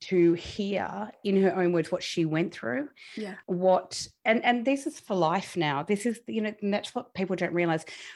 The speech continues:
Speaker 1: When they use us as guinea pigs to
Speaker 2: Mm-hmm.
Speaker 1: test out our so-called devices, and these things were, like,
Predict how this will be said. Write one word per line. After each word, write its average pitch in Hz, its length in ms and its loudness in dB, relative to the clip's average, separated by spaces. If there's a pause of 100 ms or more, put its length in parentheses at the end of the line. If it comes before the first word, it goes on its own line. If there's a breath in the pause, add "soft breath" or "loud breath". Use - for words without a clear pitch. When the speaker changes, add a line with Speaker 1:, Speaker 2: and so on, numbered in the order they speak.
Speaker 1:
When 226 480 0
they 202 200 2
use 214 520 -2
us 190 160 -4
as 175 220 -4
guinea 170 320 4
pigs 131 460 -8
to - 180 -14
Speaker 2:
Mm-hmm. 165 800 0
Speaker 1:
test 208 420 -4
out 170 260 2
our 175 160 -2
so-called 175 560 -6
devices, 156 640 -4
and 233 80 -2
these 349 180 0
things 165 360 2
were, 156 140 -2
like, 147 340 -4